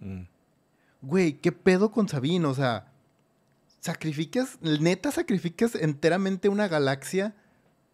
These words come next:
Speaker 2: por nomás ver a tu amigo que él ya tomó una decisión para salvar a la galaxia y para llevarse a Tron a otro lado y que no pueda hacer nada y que tú te dices, te dan la oportunidad, güey, puedes destruir el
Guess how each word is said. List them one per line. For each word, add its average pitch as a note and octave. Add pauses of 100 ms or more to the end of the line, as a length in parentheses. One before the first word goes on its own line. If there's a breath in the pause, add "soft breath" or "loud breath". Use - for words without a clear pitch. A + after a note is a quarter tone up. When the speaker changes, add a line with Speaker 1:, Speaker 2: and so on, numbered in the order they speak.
(240)
Speaker 2:
por C#3+
nomás D3
ver E3+
a F#3
tu F#3+
amigo D3
que D#3+
él E3
ya G#3
tomó G#3
una G#3+
decisión D3+ (320 soft breath)
para C#3
salvar C3+
a F#3
la F3
galaxia C#3
y C#3+
para C#3
llevarse C#3
a F3+
Tron D#3 (280 soft breath)
a C#3+
otro F3+
lado E3+
y C#3
que -
no C3+
pueda F3+
hacer E3
nada D#3+ (420 soft breath)
y F#3
que D#3
tú F3
te F3+
dices, F#3
te -
dan D3+
la F3+
oportunidad, D#3+
güey, C#3+ (240)
puedes D#3
destruir D3
el C3